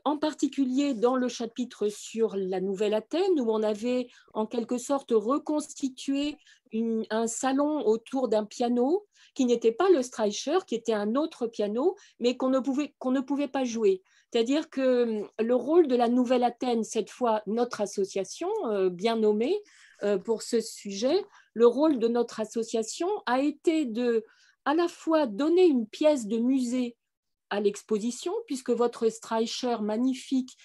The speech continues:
était là comme un instrument patrimonial, pièce d'une exposition, et en même temps, y donner une vie, euh,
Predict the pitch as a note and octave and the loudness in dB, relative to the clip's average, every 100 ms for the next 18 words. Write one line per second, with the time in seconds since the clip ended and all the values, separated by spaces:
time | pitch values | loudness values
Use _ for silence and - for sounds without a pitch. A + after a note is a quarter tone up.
0 | _ - A3+ B3 A#3+ A#3+ A#3+ - D#4+ D#4+ | _ -2 -2 0 0 0 -2 0 2 4
1 | D#4 D4+ - C#4+ C4+ C4+ C4 B3 A#3+ - | 2 0 -4 -2 0 0 -2 -6 -8 -6
2 | A#3+ A#3+ A#3+ A#3 C#4+ C4+ F#3 _ _ _ | -2 0 0 0 -2 -4 -8 _ _ _
3 | - D4+ D4+ A3+ A#3 A3+ A3+ - A3 A3+ | 2 4 4 0 -2 -2 -2 -6 -4 -6
4 | - B3+ C#4+ G#4 - - _ - F4 F#4+ | -6 -4 -4 -8 -16 -20 _ 4 6 8
5 | E4+ E4 - C#4+ E4 G4 - B3 G#3 C#4 | 6 4 2 0 2 -2 0 -2 0 2
6 | E4 E4 D4 C4+ B3+ A#3+ C#4 D4 C4+ _ | 4 4 4 4 2 0 0 2 0 _
7 | _ _ - A3+ G#3+ | _ _ 0 2 2